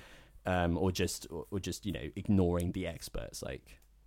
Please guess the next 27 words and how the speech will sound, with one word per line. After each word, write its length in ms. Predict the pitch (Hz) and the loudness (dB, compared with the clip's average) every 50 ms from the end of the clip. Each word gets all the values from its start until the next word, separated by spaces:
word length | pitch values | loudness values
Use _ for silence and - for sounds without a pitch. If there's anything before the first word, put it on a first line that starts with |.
| - | -2
I 80 | 101 87 | -2 -2
don't 120 | 82 78 65 | -2 -2 -6
know. 120 | 67 71 - | -6 0 4
I 40 | - | 8
mean, 240 | 127 131 127 127 127 139 | 10 10 10 8 8 6
I'm 100 | 135 135 | 4 4
sure 200 | - - 180 156 | 6 6 8 8
you 140 | 135 123 | 8 6
can, 320 | 117 - 113 98 98 98 87 | 4 4 4 6 6 4 4
you 80 | - 117 | 0 2
can 140 | - 127 107 | 2 2 2
draw 220 | 101 110 117 135 | 4 4 4 4
this 160 | 117 101 - - | 4 4 2 2
into 240 | 95 90 85 - | 0 -2 0 -2
a 40 | 90 | -2
narrative, 360 | 87 90 92 95 90 - - | -2 0 0 -2 -2 -4 -6
but 80 | - 82 | -6 -6
it 60 | 82 95 | -6 -4
just 220 | - 98 87 - | -4 -6 -4 -2
seemed 240 | - 95 90 87 - | -2 -2 -2 0 -2
like 160 | 87 82 - | -2 -4 -4
a 40 | 92 | -4
bit 160 | 87 - 85 | -2 0 0
of 100 | 82 85 | 0 0
a 60 | 87 82 | -4 -4
clumsy 720 | - - - 87 85 87 87 - 82 80 80 82 - - | -6 -6 -4 -2 0 0 0 -2 -4 -6 -6 -6 -8 -8
and 340 | - 82 80 80 82 82 | -8 -6 -6 -6 -6 -8